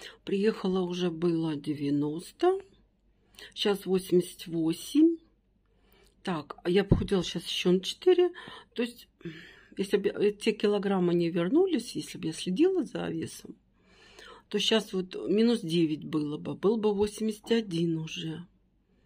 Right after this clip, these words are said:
Как, ч-, как восемьдесят один? Не восемьдесят один, а восемьдесят шесть.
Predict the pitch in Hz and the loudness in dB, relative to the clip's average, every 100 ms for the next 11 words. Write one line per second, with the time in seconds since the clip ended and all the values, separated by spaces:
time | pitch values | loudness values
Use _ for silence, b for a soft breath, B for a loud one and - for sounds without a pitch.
0 | _ _ _ _ _ _ _ _ _ - | _ _ _ _ _ _ _ _ _ -20
1 | 185 - - - - 156 - - - - | -20 -20 -18 -18 -14 -14 -14 -20 -20 -20
2 | - _ - 170 - 170 175 185 185 185 | -20 _ -14 -10 -6 0 0 0 -4 -6
3 | - - 170 196 277 170 160 175 - - | -8 -10 -6 0 0 0 -4 -6 -6 -8
4 | - - 220 - - - | -8 -8 -10 -14 -20 -20